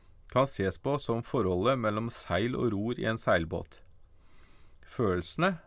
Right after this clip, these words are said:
er som seilet som får båten til å bevege seg, mens fornuften er som roret som styrer den.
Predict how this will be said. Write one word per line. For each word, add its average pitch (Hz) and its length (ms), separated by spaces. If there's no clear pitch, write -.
er 98 160
som 127 160
seilet 98 560
som 131 160
får 131 240
båten 95 320
til 120 140
å - 20
bevege 87 320
seg, 117 240
mens 92 240
fornuften 120 560
er 92 240
som 131 240
roret 101 480
som - 160
styrer 85 480
den. 82 160